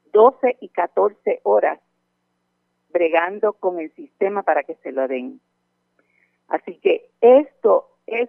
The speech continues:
lo que es la emergencia, el estado de impunidad y, de sen-, y la falta de sensibilidad y la falta de implantación adecuada de los protocolos y los procedimientos que ya se han establecido en este país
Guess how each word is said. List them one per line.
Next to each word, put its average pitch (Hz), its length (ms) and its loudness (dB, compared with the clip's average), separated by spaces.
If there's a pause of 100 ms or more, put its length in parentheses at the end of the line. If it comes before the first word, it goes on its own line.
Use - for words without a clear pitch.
lo 202 220 -2
que 180 300 0
es 269 60 -10 (400)
la 170 160 -2
emergencia, 147 800 -6 (300)
el 175 160 0
estado 233 800 -2 (120)
de 180 80 -2
impunidad 156 760 -4 (680)
y, 190 140 -8
de 165 200 0
sen-, 165 300 -4
y 180 140 -10
la 160 160 -2
falta 226 420 -2
de 208 120 -2
sensibilidad 175 880 -4 (500)
y 196 100 -6
la 165 240 2 (160)
falta 240 440 -2
de 208 100 -2
implantación 170 840 -8
adecuada 220 520 -6
de - 80 -4
los 151 100 -10
protocolos - 720 -8
y 208 60 -10
los - 160 -10
procedimientos 147 920 -6 (320)
que - 220 2
ya 185 280 2
se 226 80 -4
han 190 100 -10
establecido 180 720 -8
en 190 100 -6
este 202 240 -6
país 214 300 -2